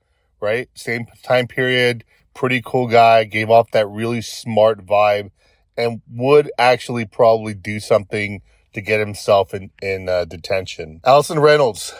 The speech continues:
Crazy Girl, Ali Sheedy. This is a no-brainer.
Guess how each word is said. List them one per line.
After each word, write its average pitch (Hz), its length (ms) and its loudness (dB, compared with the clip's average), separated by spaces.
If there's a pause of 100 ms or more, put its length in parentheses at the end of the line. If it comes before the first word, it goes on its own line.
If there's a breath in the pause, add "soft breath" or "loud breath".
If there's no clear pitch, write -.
Crazy 127 360 -2
Girl, 135 680 4 (400 loud breath)
Ali 117 200 -4
Sheedy. 120 540 -12 (680)
This 185 120 -12
is 220 60 -8
a 208 80 2
no-brainer. 147 540 2